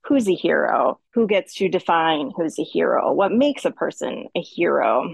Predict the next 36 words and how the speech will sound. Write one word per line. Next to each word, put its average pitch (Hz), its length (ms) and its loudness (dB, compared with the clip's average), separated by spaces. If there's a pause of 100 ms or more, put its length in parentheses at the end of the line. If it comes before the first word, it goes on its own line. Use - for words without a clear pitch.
(260)
And 208 120 2
Duck 196 180 -2
talks - 300 -2
about 165 340 -2
different 185 320 -6
points 180 320 -2
in 180 120 -2
his 175 220 -6
life 170 400 2 (100)
where 180 280 4
he's 175 220 -2
had 180 160 -2
the 170 100 -4
opportunity 165 1000 -2
to 165 200 -6
potentially 165 640 -4
be 196 360 0
a - 80 -2
hero, 170 680 0 (140)
and 196 120 0
times 170 400 -2
where 170 140 2
he 175 140 0
felt 170 260 -2
he 349 80 2
stepped - 320 -4
up - 120 -4
to 180 100 -8
the 151 100 -8
plate, 175 360 0 (120)
times 170 480 2
where 160 540 2 (140)
he 190 100 2
felt 170 240 0
like 170 320 2 (220)
he 160 560 -2